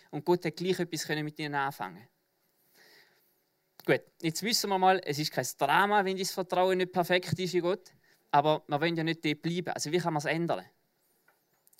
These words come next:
Ein Goalie, der sein Vertrauen in die Rüstung bekommen will, der kann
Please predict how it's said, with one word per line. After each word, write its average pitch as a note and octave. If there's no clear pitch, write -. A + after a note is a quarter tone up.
Ein D#3
Goalie, B3+
der D#3
sein D#3
Vertrauen F#3
in D#3+
die D#3
Rüstung E3+
bekommen E3
will, -
der E3+
kann D#3+